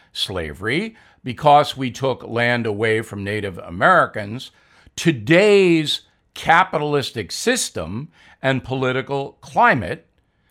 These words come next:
have to be changed. And I said back to her, "That's madness, madam." I love that word, madam. And I'm not being condescending, but it is madness. You don't destroy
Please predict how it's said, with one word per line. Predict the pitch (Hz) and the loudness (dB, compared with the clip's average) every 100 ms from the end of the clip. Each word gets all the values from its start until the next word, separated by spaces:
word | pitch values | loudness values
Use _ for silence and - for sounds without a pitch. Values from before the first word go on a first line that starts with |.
| _ | _
have | - 113 104 - _ | -4 0 0 -2 _
to | - | -10
be | 117 175 | -6 -6
changed. | - 277 294 - _ _ - - _ _ _ _ _ _ | -2 0 0 -4 _ _ -20 -20 _ _ _ _ _ _
And | - 110 | -6 -2
I | 110 | -2
said | 104 120 92 | -2 -6 -2
back | 107 101 | -2 -2
to | 98 | -4
her, | 101 214 170 165 180 _ _ _ | 0 4 4 2 0 _ _ _
"That's | - 85 92 98 - - | -10 -2 0 0 -4 -4
madness, | 160 269 285 180 135 92 - - - | 4 6 6 2 -2 -4 -8 -16 -14
madam." | 92 90 71 73 127 175 202 | -4 -4 -2 -6 -8 -10 -12
I | 107 | -6
love | 110 95 | -4 -4
that | 101 | -6
word, | 90 90 | -8 -10
madam. | 82 92 73 - _ _ _ _ _ _ - | -6 -6 -8 -12 _ _ _ _ _ _ 2
And | 165 | 6
I'm | 180 208 | 6 6
not | 214 - | 4 4
being | 139 | -2
condescending, | 101 - 92 76 - 247 196 143 | -4 -6 -6 -8 -2 0 0 2
but | 170 | 2
it | 240 | 4
is | 277 269 123 | 2 -2 -4
madness. | 98 65 - - - - _ _ _ _ - | -4 -6 -12 -18 -20 -20 _ _ _ _ -2
You | 156 | 2
don't | 160 180 233 285 | 6 8 6 6
destroy | 285 190 - - 151 160 165 160 | 0 -4 -4 -4 2 4 6 2